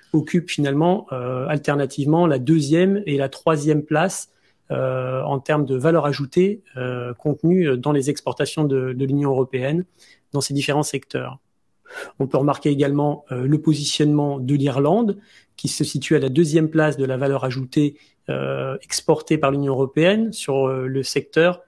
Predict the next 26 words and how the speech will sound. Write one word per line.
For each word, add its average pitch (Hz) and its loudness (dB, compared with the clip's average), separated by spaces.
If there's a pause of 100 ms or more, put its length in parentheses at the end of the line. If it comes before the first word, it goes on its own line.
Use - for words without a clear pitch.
(280)
de 139 0
la 139 2
pharmacie, 147 0 (140)
euh, 135 -2
et 156 4
des 131 -2
produits 147 -2
chimiques. 139 -2 (880)
On 139 -2
constate - -4
également, 139 0
par 123 -2
exemple, 143 -2
le 131 0
Royaume-Uni, 139 2 (100)
qui - -10
se 123 -4
situe - -4
en 127 -2
deuxième 139 2
position 135 -2
de 139 -2
la 131 0
valeur 127 -2
ajoutée 127 -4
exportée 175 -2